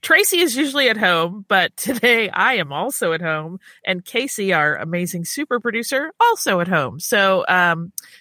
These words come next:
fingers crossed that our maiden voyage of doing it this way works out fine. We did a test. It worked out fine.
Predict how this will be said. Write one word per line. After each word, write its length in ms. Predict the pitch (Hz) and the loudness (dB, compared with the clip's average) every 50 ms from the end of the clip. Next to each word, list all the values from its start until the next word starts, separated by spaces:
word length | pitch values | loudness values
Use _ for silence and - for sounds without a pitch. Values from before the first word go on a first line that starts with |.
| _ _ | _ _
fingers 460 | - - 214 208 214 254 320 339 - | -8 -6 -4 -4 -2 -4 -4 -6 -6
crossed 540 | - - 240 190 180 185 190 294 - - - | -4 -2 0 2 4 4 2 2 -2 -4 -2
that 140 | 226 196 180 | 0 0 2
our 140 | 180 180 | 0 0
maiden 320 | 175 175 175 185 185 214 202 | 0 -2 -4 -4 -4 -4 -2
voyage 420 | 208 196 170 170 175 185 202 - | 0 0 0 0 0 -2 -2 -4
of 100 | 254 196 | -6 -4
doing 280 | 180 202 196 175 165 160 | -2 -2 -2 -2 -2 -2
it 100 | 170 165 | -4 -6
this 220 | - 185 - - | -6 -8 -6 -4
way 120 | 190 170 160 | -4 -2 -2
works 300 | 165 160 160 - - 165 | -2 -4 -4 -4 -4 -2
out 160 | 143 - - | -2 -2 -2
fine. 360 | - 175 160 170 190 254 330 330 | 0 0 2 2 2 -2 -4 -6
We 120 | 254 208 180 | -6 -4 -2
did 200 | 156 208 190 175 | 0 0 2 2
a 60 | 170 | 2
test. 640 | - - 226 226 262 415 - - - - - - _ _ _ _ _ _ _ | 0 0 0 0 0 0 -4 -8 -12 -12 -12 -12 _ _ _ _ _ _ _
It 140 | - 180 165 | 0 0 2
worked 240 | 156 170 175 180 - | 2 2 0 2 2
out 180 | 208 196 208 - | 2 2 2 2
fine. 340 | - 226 226 233 254 269 | 0 0 0 0 -2 -6